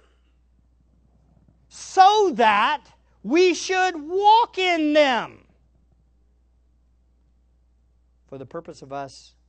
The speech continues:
living in those good works. Moral excellence, godliness. Self-control, brotherly kindness, love.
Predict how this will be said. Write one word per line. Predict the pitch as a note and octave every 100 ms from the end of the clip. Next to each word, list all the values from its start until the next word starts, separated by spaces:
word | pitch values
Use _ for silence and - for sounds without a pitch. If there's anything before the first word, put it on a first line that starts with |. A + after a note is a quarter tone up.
| _ _
living | A#2+ B2 B2+ B2
in | A#2+ A#2 A2
those | G#2+ G2
good | F#2 G#2+ G2+
works. | G2 C#2+ _ _ _ _ _ _ _ _ _ _ _ _ _ _ _ _ _ _ _ _ -
Moral | A2 A2 B2
excellence, | C#3 - F3 G3+ _ _ _ _ _ _ _ _ _ _ _ _ _ _ _ _ _ _ _
godliness. | D#3+ G#3 C4+ B2+ _ _ _ _ _ _ _ _ _ _ _
Self-control, | A#2+ A2 - A#2+ - D3+ D3+ A2 _ _ _ _ _ _ _ _ _ _
brotherly | A#2 A2 A#2 B2 B2+
kindness, | - D3 C#3+ A#2+ - _ _ _ _ _ _ _ _ _
love. | D#3 D#3 C#3+ G2